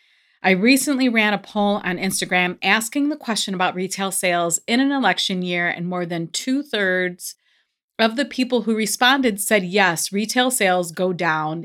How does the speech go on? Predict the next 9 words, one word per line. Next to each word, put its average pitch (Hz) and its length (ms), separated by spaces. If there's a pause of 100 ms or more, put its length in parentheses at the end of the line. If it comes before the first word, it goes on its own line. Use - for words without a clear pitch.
(120)
in 175 160
an 175 100
election 180 500
year." 214 400 (600)
Instead 240 640
of 294 200
believing 262 640
it 240 180
myself, 196 1000